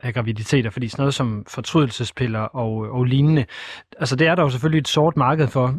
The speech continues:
Øh, har du noget kendskab til, hvordan de, de markeder, de egentlig, øh, fungerer? Altså nu går jeg ikke ud fra, at du har brug for fortrydelsespiller, men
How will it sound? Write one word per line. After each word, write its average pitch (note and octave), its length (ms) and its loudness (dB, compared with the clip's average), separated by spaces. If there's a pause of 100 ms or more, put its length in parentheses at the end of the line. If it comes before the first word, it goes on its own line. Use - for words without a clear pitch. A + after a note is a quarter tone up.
Øh, B2+ 160 0
har D#3 140 2
du F3 340 2
noget C#3 160 0
kendskab C3+ 360 -2
til, - 100 0
hvordan C3+ 260 2
de, D3 140 -2
de C#3+ 180 2
markeder, C#3+ 380 2
de C3 160 -2
egentlig, A#2 360 0
øh, A2 160 -4
fungerer? B2 420 2 (120)
Altså B2 180 -10
nu A#2 60 -6
går A2 140 -4
jeg A2+ 60 0
ikke A#2+ 120 2
ud C3 60 2
fra, B2+ 100 -4
at A2+ 40 -6
du A#2 60 -2
har G2 80 -4
brug C3 240 0
for A#2 120 -4
fortrydelsespiller, G2+ 840 -4
men G#2 280 -2